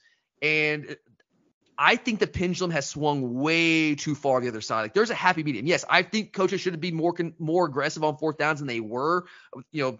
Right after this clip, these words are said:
my entire lifetime. I've always felt that way. But now I feel like they've gone over the top with this analytics stuff. I'm gonna use another example, Curtis, the, the Tennessee-Kentucky game last night. I know you had, had a Halloween party. I don't know if you caught that game, but Curtis,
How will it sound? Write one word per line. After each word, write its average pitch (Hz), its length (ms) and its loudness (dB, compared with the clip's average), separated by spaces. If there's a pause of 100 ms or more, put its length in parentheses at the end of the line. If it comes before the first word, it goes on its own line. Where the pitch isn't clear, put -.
my 143 180 0
entire 147 300 2
lifetime. 160 560 0
I've 123 60 2
always 143 260 2
felt 139 220 -2
that 180 180 0
way. 208 240 -2 (280)
But 156 140 0
now 180 220 2
I 208 80 6
feel 180 160 2
like 156 160 2
they've 151 180 0
gone 143 240 2 (140)
over 185 260 6
the 170 80 0
top 165 400 -2
with 147 100 -4
this - 120 -12
analytics 151 480 -4
stuff. 123 160 -6
I'm 185 80 2
gonna 220 100 0
use 185 120 -6
another 190 120 0
example, 170 300 -6
Curtis, 143 180 -4
the, - 280 -8
the - 20 -4
Tennessee-Kentucky 185 640 -6
game 127 180 -2
last 110 240 -2
night. 67 220 -8 (640)
I 160 60 0
know 175 80 6
you 180 160 6
had, - 120 0
had 165 140 -2
a 151 60 -4
Halloween 170 240 0
party. 139 160 2
I - 20 2
don't 151 40 0
know 165 60 0
if 160 80 -4
you 160 60 -2
caught 170 280 -2
that 131 160 -2
game, 160 240 -2
but 180 120 -6
Curtis, 160 320 0